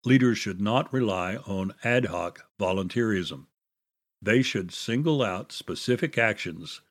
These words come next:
which they encourage. These may be actions for everyone to take, or particular actions for particular groups. We see examples of both of these in the national response to the pandemic.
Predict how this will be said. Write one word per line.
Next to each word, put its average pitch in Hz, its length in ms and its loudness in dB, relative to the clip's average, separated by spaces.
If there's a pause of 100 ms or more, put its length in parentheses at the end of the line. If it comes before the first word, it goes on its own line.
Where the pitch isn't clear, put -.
(180)
which - 240 -4
they 92 200 0
encourage. 90 680 -4 (720)
These 92 360 -4
may 92 140 -2
be 95 200 -2
actions 98 380 0
for - 260 -8
everyone 101 480 0
to 104 80 -8
take, 127 400 -2 (500)
or 113 260 6
particular 110 720 0
actions 113 640 -4 (260)
for 101 160 -2
particular 95 600 -2
groups. - 580 0 (960)
We 110 140 4
see 101 440 -2
examples 98 500 -2
of 85 140 -6
both 123 200 2
of 98 140 -2
these 98 420 -4 (360)
in 113 140 2
the 117 100 4
national 104 520 0
response 98 680 -2
to 104 100 -6
the 98 100 -6
pandemic. 104 640 -2